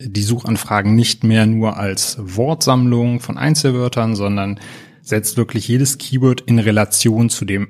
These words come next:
vorherigen und dem nachfolgenden Wort des Satzes.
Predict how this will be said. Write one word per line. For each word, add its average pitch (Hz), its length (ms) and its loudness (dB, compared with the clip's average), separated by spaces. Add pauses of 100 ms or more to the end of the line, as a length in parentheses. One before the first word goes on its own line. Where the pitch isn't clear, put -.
vorherigen 147 800 0
und 135 400 0
dem 104 100 0
nachfolgenden 101 720 -2
Wort 87 240 -10
des 90 120 -6
Satzes. - 580 -8